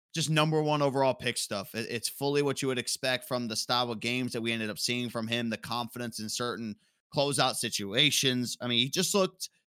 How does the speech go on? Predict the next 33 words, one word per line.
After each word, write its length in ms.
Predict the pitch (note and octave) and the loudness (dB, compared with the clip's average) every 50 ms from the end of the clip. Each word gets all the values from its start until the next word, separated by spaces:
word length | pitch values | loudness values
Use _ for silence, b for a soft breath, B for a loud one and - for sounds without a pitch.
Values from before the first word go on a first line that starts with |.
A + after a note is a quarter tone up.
| _ _ - | _ _ 2
even 260 | - F3 F#3 F#3 F#3 F3 | 6 6 6 6 6 4
in 80 | E3 | 4
his 120 | C#3 B2 - | 4 2 2
camera, 500 | - C#3+ C#3 C3 A#2+ G#2+ G2+ G2 F#2+ - - - | 2 4 4 4 4 2 0 -2 -2 -4 -6 -6
it 20 | |
was, 120 | C3 C3 | -6 -4
like, 160 | B2+ C3+ A2+ - | -4 -4 -6 -2
kinda 200 | C#3 D3+ D3+ C#3 | -2 0 2 2
like 160 | B2+ A2+ G2+ | 0 0 2
Gallo, 360 | - G#2+ G#2 G#2+ G2+ F#2+ F2 | 2 2 4 4 2 -2 -6
lean 380 | F2 F#2 G#2 C3 C#3+ D3 C#3 A#2+ | -8 -4 -2 0 0 0 0 0
back, 540 | - C3+ C3 C3 C3 B2 - - - - - _ - | 2 2 4 4 2 2 -2 -8 -20 -20 -20 _ -10
relaxed, 800 | A2+ B2+ A#2+ A2+ A#2 B2+ B2+ B2 B2 - - - - - - _ - | -6 -6 -4 0 4 4 4 4 2 0 -4 -6 -6 -6 -8 _ -6
having 360 | - - D3+ C3+ B2 C3+ C3 | 0 2 2 2 2 0 -2
a 100 | B2 A#2 | -4 -4
really 300 | A#2 C3 C#3 C3+ C3+ C3+ | -2 0 0 2 2 0
good 200 | A2+ B2+ A2+ - | 0 -2 -2 -2
time 300 | - A#2+ B2 B2 B2 A#2 | 0 2 2 2 2 0
with 140 | A2+ A2 A2+ | 0 0 -2
everybody 400 | A2+ A#2 A#2 G#2+ A2+ A2+ A2 A2 | -2 -2 -2 -2 -2 -2 0 0
else. 260 | A2 A2+ A2 - - | 0 0 -2 -2 -2
So, 320 | - A#2 G#2+ G#2+ G#2 - B B B B B B _ _ - | -2 0 0 0 -2 -4 B B B B B B _ _ 2
uh, 240 | C3 B2+ B2 A#2 A#2+ - | 4 6 6 4 4 4
I 140 | C3 C#3 | 4 4
know 180 | C#3 D3+ D#3 D#3 | 6 6 6 6
that 140 | D3+ C#3+ B2+ | 6 4 2
the 60 | C#3+ | 2
Wiz 560 | C#3 D#3 D#3+ D#3 C#3+ B2+ A#2+ - - - - _ _ - B2 | 4 6 8 8 6 4 0 -6 -8 -10 -12 _ _ -8 0
very, 300 | D#3+ D#3 E3 E3 E3 D#3+ | 4 6 6 6 6 6
very 260 | D3+ D#3+ D3+ D3 C#3 | 4 4 4 2 2
happy 420 | B2 C3 B2+ B2+ B2+ - B2+ A#2+ | 2 2 2 2 2 0 -2 -2
to 100 | A2 A2 | -2 -2
see 380 | G2+ - - B2+ A#2+ A#2 A2+ G2+ | -4 -4 -2 -2 -2 -4 -6 -8